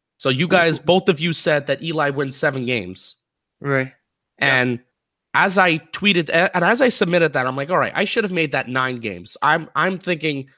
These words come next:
Speaker 1: "That's a bad poll. That's a bad job by me. This poll is going to be a landslide, seventy thirty." Anyway, the poll,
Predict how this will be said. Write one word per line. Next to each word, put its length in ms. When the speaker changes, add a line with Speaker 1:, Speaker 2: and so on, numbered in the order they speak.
Speaker 1:
"That's 160
a 40
bad 320
poll. 280
That's 180
a 40
bad 280
job 220
by 100
me. 400
This 480
poll 260
is 80
going 240
to 80
be 380
a 100
landslide, 1000
seventy 400
thirty." 480
Anyway, 500
the 80
poll, 600